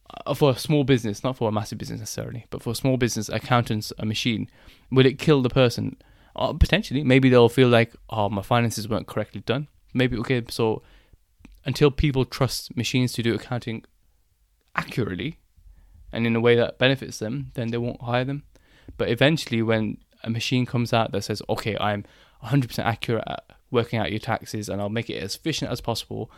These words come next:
why would you, and, and, and also I'll charge a tenth of the price of a real human accountant, why would they bother hiring a human? The human becomes redundant, and technology without a doubt can do that already. Yeah, it's just maybe someone hasn't bothered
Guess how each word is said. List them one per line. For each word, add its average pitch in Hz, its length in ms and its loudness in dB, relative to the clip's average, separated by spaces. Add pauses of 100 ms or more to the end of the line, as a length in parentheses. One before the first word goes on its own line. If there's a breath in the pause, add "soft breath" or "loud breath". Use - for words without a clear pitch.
(340 soft breath)
why 135 160 4
would 170 160 2
you, 151 160 0
and, 135 220 0
and, 143 180 2
and 147 160 2
also 151 260 4
I'll 127 160 10
charge 139 360 6
a - 60 -10
tenth - 420 -6
of 127 120 -4
the 127 80 -2
price 127 340 0
of 120 180 -8
a 123 100 0
real 135 240 2
human 147 340 4
accountant, 104 500 -4
why 117 160 -4
would 127 120 0
they 120 100 0
bother 113 460 0 (100)
hiring 123 340 0
a 113 40 -4
human? 135 300 -4 (800)
The 110 80 -6
human 123 280 4
becomes 110 260 -6
redundant, 123 460 -4 (360)
and 113 160 -4
technology 143 380 2
without 120 300 2
a 101 40 -6
doubt 107 320 -2
can 123 100 -8
do 123 100 -8
that 117 100 -6
already. 110 380 -10 (320)
Yeah, 110 100 -10
it's - 180 -10
just - 260 -10 (880 soft breath)
maybe 110 240 2
someone 110 260 -2
hasn't 104 280 -4
bothered 101 260 2